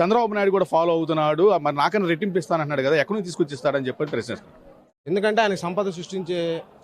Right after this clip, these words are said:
Speaker 2: ఆ సత్తా ఆయనకు ఉంది కాబట్టి, ఆయన వివిధ పరిశ్రమల్ని కానీ, అందరికి ఉద్యోగ కల్పన కానీ చేయగలడు కాబట్టి, సంపద సృష్టి-, సృష్టి-, సృష్టించడం అనేది జరుగుతుంది కాబట్టి ఆయన ఇవ్వగలడు.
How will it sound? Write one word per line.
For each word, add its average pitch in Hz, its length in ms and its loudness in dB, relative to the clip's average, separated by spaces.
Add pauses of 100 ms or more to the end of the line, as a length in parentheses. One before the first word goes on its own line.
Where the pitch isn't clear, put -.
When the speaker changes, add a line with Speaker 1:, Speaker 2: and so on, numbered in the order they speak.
Speaker 2:
ఆ - 20 -16
సత్తా 147 320 -4
ఆయనకు 180 260 -4
ఉంది 180 140 -4
కాబట్టి, 175 520 -4 (380)
ఆయన 143 500 -6
వివిధ 156 240 -4
పరిశ్రమల్ని 180 640 -4
కానీ, 170 420 -4 (220)
అందరికి 170 260 -4
ఉద్యోగ 170 240 -2
కల్పన 165 340 -4
కానీ 160 280 -6
చేయగలడు 175 300 -2
కాబట్టి, 143 500 -4 (320)
సంపద 156 280 -4
సృష్టి-, 151 380 -10
సృష్టి-, 160 380 -8
సృష్టించడం 165 420 -6
అనేది 165 180 -4
జరుగుతుంది 175 360 -2
కాబట్టి 156 260 -2
ఆయన 175 100 -2
ఇవ్వగలడు. 151 420 -4